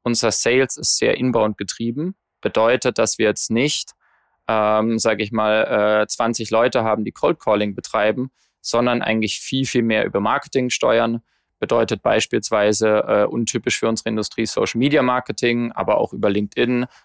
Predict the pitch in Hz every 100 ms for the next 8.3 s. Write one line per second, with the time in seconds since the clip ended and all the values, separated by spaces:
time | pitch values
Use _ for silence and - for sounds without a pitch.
0 | _ 110 107 101 107 104 107 104 104 -
1 | - - 156 156 131 127 - 117 117 113
2 | 117 - 117 113 120 113 - 107 110 -
3 | 110 - - 107 - - _ - 101 117
4 | 120 127 104 107 101 - 110 131 143 139
5 | 135 131 - - 117 117 127 - _ _
6 | _ _ 131 127 - 127 127 120 117 120
7 | - 107 123 127 117 113 - 113 110 107
8 | - 117 117